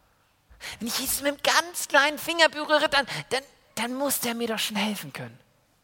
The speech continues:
Schon verrückt, ne? Also was, was machen wir? Wenn wir krank sind, gehen wir zum Arzt, der gibt uns Medikamente, eine Spritze, legt uns vielleicht ins Bett und sagt, „Du musst schlafen.“ Und Anna denkt, „Einen kleinen Finger?“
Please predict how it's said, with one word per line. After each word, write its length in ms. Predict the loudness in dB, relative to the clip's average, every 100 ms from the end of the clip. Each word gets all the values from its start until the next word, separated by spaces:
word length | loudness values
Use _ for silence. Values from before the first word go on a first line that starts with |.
| _ _ _ _ _ _ _ _
Schon 160 | -14 -10
verrückt, 360 | -4 -4 -4 -6
ne? 200 | -8 -8 _ _ _ _ _ 2
Also 200 | 2 2
was, 200 | -2 -2
was 160 | 2
machen 220 | 2 2
wir? 140 | 0 -6 -8 -6
Wenn 140 | -2
wir 80 | 0
krank 280 | 2 2 0
sind, 200 | -2 0
gehen 100 | 0
wir 80 |
zum 160 | -2 2
Arzt, 480 | 8 8 8 4 -2
der 60 |
gibt 180 | -4 -6
uns 140 | -8 -4
Medikamente, 640 | 4 6 8 6 0 -2
eine 120 | 0
Spritze, 520 | 0 4 4 6 4
legt 200 | 4 0
uns 140 | -4 6
vielleicht 220 | 6 6
ins 180 | 0 6
Bett 200 | 6 6
und 80 |
sagt, 140 | 2 2
„Du 60 |
musst 140 | 0 4
schlafen.“ 440 | 8 8 8 4 -4 -8 -10 -4
Und 120 | 2
Anna 200 | 6 6
denkt, 240 | 4 0 -4
„Einen 100 | -2
kleinen 300 | 2 4 2
Finger?“ 480 | 0 0 0 0